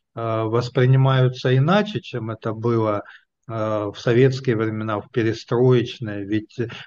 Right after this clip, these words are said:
вы совершенно справедливо говорите, что Расул очень живо реагировал на те политические события, которые происходили в стране. Вот со временем его творчество как-то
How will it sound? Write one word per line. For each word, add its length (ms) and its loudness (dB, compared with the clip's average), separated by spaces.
вы 320 2
совершенно 580 -2
справедливо 640 -2
говорите, 560 -4
что 320 -6
Расул 400 2
очень 320 0
живо 360 2
реагировал 680 -2
на 340 -4
те 400 0
политические 680 -2
события, 500 -2
которые 400 -4
происходили 680 -2
в 80 -8
стране. 560 -2
Вот 200 -2
со 200 0
временем 560 2
его 280 -2
творчество 920 -2
как-то 500 0